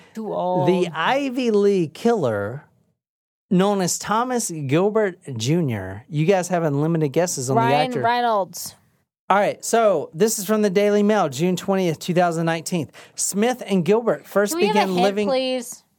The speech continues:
Speaker 2: Smith and Gilbert first began living together in two thousand eleven. They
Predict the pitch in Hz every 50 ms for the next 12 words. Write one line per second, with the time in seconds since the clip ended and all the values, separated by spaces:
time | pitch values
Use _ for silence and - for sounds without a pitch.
0 | _ _ _ - - - - 202 220 254 285 277 - 226 202 175 190 208 220 220
1 | 214 175 - - _ _ _ - 196 214 214 208 - 208 185 180 190 185 180 165
2 | 175 190 190 208 196 180 - 190 165 175 170 165 170 165 156 - 190 190 180 190
3 | 180 175 160 165 156 151 165 175 156 147 123 107 - - - - - - - 135
4 | 156 165 170 180 185 185 185 180 185